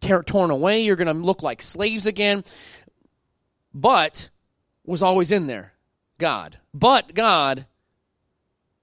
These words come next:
if you stay on his side and you repent and you get close to him,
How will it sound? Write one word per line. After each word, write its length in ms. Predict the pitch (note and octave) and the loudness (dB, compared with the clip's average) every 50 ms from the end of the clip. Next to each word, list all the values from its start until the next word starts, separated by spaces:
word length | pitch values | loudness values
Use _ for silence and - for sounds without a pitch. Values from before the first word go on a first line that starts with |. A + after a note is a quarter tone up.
| _ _ _ _ _ | _ _ _ _ _
if 180 | - D#3+ - | -14 -10 -6
you 120 | F3+ G#3 F#3+ | -6 -6 -4
stay 240 | - - - G3+ F#3+ | -6 -4 -4 -2 -2
on 120 | F3+ E3+ | -2 -4
his 160 | F#3 F3+ D#3 | -6 -6 -6
side 280 | - - G3 G3 F3 D3+ | -4 -2 0 0 0 -2
and 60 | D#3+ | -4
you 80 | F#3 G3+ | -6 -6
repent 540 | F#3 E3+ - - - A3 G3 D3 - - - - _ - | -6 -8 -8 -6 -6 -6 -6 -6 -10 -14 -20 -20 _ -8
and 100 | C#3+ E3+ | -4 -4
you 80 | G3 | -2
get 240 | F#3 F#3+ G3 F3+ - | 2 0 0 0 0
close 260 | - - G#3 A3 - - | 2 2 2 2 2 -2
to 100 | F#3 E3 | -6 -6
him, 220 | A3+ A#3 F#3 | -4 -4 -4